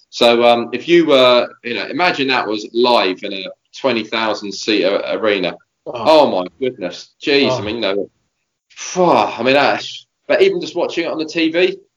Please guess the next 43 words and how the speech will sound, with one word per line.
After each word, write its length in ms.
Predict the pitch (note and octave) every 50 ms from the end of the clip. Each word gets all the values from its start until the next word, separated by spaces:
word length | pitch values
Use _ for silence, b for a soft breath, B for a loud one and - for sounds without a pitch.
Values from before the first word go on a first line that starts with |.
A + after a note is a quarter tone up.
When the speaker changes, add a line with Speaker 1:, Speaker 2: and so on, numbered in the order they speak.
| _ _ _ _
Speaker 1:
oh, 320 | - C3 A#2+ G#2+ - - - -
it, 320 | A#2 A2+ D#2+ F2+ F2+ -
it 120 | - B2 -
was 120 | A#2+ -
one 100 | D3+ C#3+
of 80 | C3+ B2+
those 80 | B2
ones 220 | C3 C3 C3 B2+ A#2
where 140 | A2+ A2 G2
I 80 | A#2+
had 80 | C3+ C3
a 80 | A#2+
few 100 | - D3
of 160 | C#3+ C3 B2 B2+
my 100 | C#3 C3+
mates 180 | A2+ - - -
that 60 | A2
were 60 | G2+ -
trying 180 | - A#2+ A#2+
to, 180 | A#2 A2+ A2+ - -
um, 260 | A2 G#2+ G#2+ G#2 -
call 220 | - - B2 B2
me 260 | A#2 A2 G2+ G2 - _ _ _ _ _ _ _ _ _
whilst 260 | A#2 A2+ A2 - -
I 40 | G#2
was 100 | G#2 G2+
watching 340 | A2+ B2+ - - - A2 F#2
it, 120 | F#2 F2+ -
and 80 | G2
I 80 | G2+ G2+
was 100 | G2+ G#2
like, 120 | G2 - E2+
"And 260 | B2 B2 B2 B2 A#2
reject 360 | A2 G#2+ G#2+ A2+ - - -
call, 160 | _ G2 F2+ E2
reject 420 | F2+ F#2 F#2 - - - - -
call." 140 | - F2 F2 - - C#3+ C3+ -
And, 200 | - C#3 B2 F#2+ F#2
uh, 200 | F#2 - C#3+ -
Speaker 2:
<laughs> 40 | -
Speaker 1:
this, 300 | G2+ G2+ - - A#2+ A#2 - -
this 200 | A#2 - - -
is, 160 | G#2 G2 -